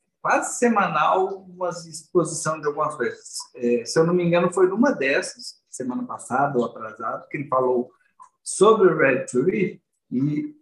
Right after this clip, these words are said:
se eu não me engano, lá ele comentou, que no, ou é em alguma entrevista nossa,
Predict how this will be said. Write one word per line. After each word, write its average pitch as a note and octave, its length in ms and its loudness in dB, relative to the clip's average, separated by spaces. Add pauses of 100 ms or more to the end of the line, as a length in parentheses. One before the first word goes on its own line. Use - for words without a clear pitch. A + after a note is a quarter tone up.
se - 200 -4
eu A3+ 120 4
não A3 80 2
me G#3+ 100 2
engano, F#3 300 2
lá F#3 180 4
ele G3+ 180 -2
comentou, G#3 640 -4
que D#3+ 140 -12
no, D3+ 300 -8 (120)
ou D#3 360 4
é D3+ 200 4
em D#3 120 -6
alguma C#3+ 300 -4
entrevista D3+ 580 -10
nossa, - 440 -8